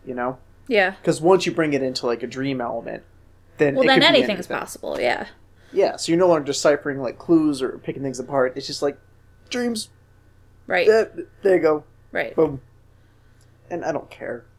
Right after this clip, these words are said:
Speaker 1: I don't care.
Speaker 2: <sighs>
Speaker 1: Ugh.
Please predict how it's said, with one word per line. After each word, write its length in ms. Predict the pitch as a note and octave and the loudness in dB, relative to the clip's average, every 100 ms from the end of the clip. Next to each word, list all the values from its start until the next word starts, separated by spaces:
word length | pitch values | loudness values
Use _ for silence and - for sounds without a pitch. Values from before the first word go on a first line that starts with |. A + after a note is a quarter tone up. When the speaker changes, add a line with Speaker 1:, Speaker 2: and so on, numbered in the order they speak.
| _ _ _ _ _ _ _ - - | _ _ _ _ _ _ _ -20 -20
Speaker 1:
I 60 | C#3+ | -16
don't 200 | - - | -14 -16
care. 320 | - B2 B2+ - _ _ _ _ _ _ _ _ _ _ _ _ | -20 -16 -16 -16 _ _ _ _ _ _ _ _ _ _ _ _
Speaker 2:
<sighs> 0 | - - C#3+ | -16 -8 -4
Speaker 1:
Ugh. 300 | D3+ C#3+ | -2 -2